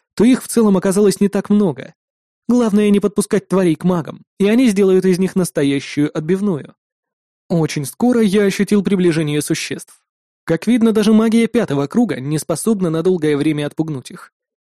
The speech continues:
А еще среди тварей ощущалось присутствие нового противника и изменение используемой тактики. Такое трудно объяснить, но мне отчетливо казалось, что присутствует некоторое изменение в поведении нашего противника.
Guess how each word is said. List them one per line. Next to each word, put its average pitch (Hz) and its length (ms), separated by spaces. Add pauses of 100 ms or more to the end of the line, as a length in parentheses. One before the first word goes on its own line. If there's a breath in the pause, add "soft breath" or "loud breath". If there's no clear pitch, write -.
(160)
А 156 60
еще 170 320
среди 226 280
тварей 214 380
ощущалось 208 520
присутствие 202 580
нового 185 480
противника 143 680 (380 soft breath)
и 190 160
изменение 175 680
используемой 160 600
тактики. - 560 (600)
Такое 269 360
трудно 202 400
объяснить, 170 480 (280)
но 190 140
мне 240 220
отчетливо 208 460
казалось, 196 560
что - 220
присутствует 202 600
некоторое 226 500
изменение 196 640
в - 60
поведении 175 480
нашего 190 340
противника. 170 640